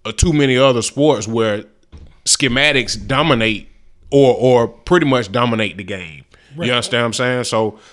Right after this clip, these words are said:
Speaker 1: I mean, that stuff matters, what you were saying about, you know, the, the fit, the com-, you know what I'm saying? As far as them having a relationship with Daniel Jones, they, they, Daniel Jones knowing what they expect from him and all of
Speaker 2: Mm-hmm.
Speaker 1: that, you know, as, as opposed to bringing in Haskins, you know?
Speaker 2: Yeah.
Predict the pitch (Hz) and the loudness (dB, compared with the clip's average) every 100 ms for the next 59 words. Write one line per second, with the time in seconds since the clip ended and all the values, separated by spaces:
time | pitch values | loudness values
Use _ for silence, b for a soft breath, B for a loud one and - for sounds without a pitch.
0 | B 113 123 123 127 110 127 113 110 131 | B -4 -2 0 0 0 -2 -2 0 2
1 | 131 101 113 110 104 95 110 107 101 92 | 2 0 -4 -4 -6 -4 -2 -2 -4 -4
2 | 101 95 120 110 101 95 95 92 95 - | -4 -4 -4 -2 -2 -2 -8 -8 -12 -4
3 | 120 113 - - 117 101 117 113 107 113 | 0 0 -4 -8 -6 -4 -4 -4 -2 -2
4 | 113 107 98 98 113 107 107 92 85 101 | -2 -2 -6 -4 0 0 0 -6 -12 -4
5 | 113 104 113 104 98 95 104 104 101 110 | -2 0 -2 -4 -6 -6 -4 -6 -8 -10
6 | 80 98 104 101 92 98 101 104 90 95 | -10 -8 -6 -6 -6 -4 -4 -6 -6 -6
7 | 98 104 98 B B B - 90 107 143 | -4 -4 -6 B B B -20 -16 -2 0
8 | 147 117 127 131 117 120 127 120 117 135 | 0 0 0 0 0 0 2 2 2 0
9 | 117 117 101 - - 120 - 120 113 113 | 2 0 -2 -6 -4 -4 -4 -6 -2 -2
10 | 117 104 110 110 107 113 135 - 117 104 | -2 -2 0 0 2 0 -2 -2 -10 -10
11 | 95 95 92 58 95 95 - 110 104 95 | -10 -10 -12 -12 -14 -14 -6 -4 -4 -6
12 | 101 104 95 95 98 117 127 - 71 87 | -6 -6 -6 -6 -2 -2 -2 -6 -14 -14
13 | 85 - | -10 -8